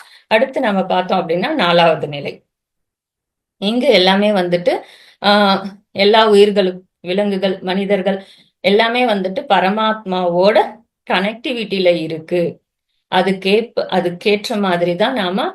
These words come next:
அதுங்களுக்கு கூட மரியாதை கொடுக்கணும் அப்படிங்கிறத வேற வேற அப்படின்னு நினைக்காம என்ன நினைக்கிறாங்க, அதுவும்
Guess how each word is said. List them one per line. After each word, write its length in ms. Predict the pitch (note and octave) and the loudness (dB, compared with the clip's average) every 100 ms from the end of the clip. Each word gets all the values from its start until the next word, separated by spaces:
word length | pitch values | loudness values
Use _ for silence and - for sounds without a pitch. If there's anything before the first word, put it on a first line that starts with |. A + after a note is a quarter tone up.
| F#3 | -4
அதுங்களுக்கு 640 | F3 G#3+ A3+ A3+ F#3+ F3+ | -2 -2 -2 -4 -6 -4
கூட 240 | F3+ F3+ | 0 0
மரியாதை 640 | A#3 F3+ E3+ G3+ G#3 G#3 F#3+ | 0 -2 0 2 4 2 -2
கொடுக்கணும் 540 | E3+ E3+ E3+ F3 F#3+ F3 | -8 -8 -6 -4 -2 -4
அப்படிங்கிறத 640 | D#3+ E3+ E3 E3 - - _ - _ | -6 -4 -4 -2 -4 -8 _ -20 _
வேற 380 | G3 A3+ A#3+ | 6 6 6
வேற 340 | A3+ F#3+ F#3+ G3+ | 6 4 4 4
அப்படின்னு 440 | - E3 F#3+ F#3 | 2 -4 -2 -2
நினைக்காம 540 | D#3+ F3 F3+ F3+ F3+ F#3 | -2 -4 -2 -4 -2 -4
என்ன 200 | E3+ F#3 | -2 -2
நினைக்கிறாங்க, 680 | F3+ E3+ F3 F3 F3+ C#4 - - _ | -2 -2 0 0 0 -2 -6 -20 _
அதுவும் 600 | F3+ E3+ F#3 A3 C5 | -4 0 0 0 -2